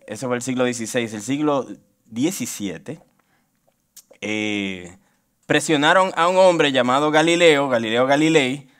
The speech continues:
a que él tenía que dar una declaración formal sobre qué es lo que decía la ciencia. Él no estaba muy en eso,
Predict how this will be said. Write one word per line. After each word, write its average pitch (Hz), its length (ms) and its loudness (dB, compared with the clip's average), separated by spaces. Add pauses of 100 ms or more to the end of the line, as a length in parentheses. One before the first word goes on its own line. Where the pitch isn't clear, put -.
a 135 140 0
que 156 360 2
él 220 140 2
tenía 185 300 0
que 170 80 0
dar 160 160 2
una 156 160 0
declaración 143 560 -2
formal 117 760 0 (400)
sobre 131 480 0
qué 196 300 2
es 208 100 2
lo 180 140 4
que 160 100 0
decía 135 380 -4
la 113 100 -2
ciencia. - 600 -10 (520)
Él 170 300 4
no 175 80 2
estaba 160 240 2
muy 156 220 0
en 165 100 0
eso, 170 440 0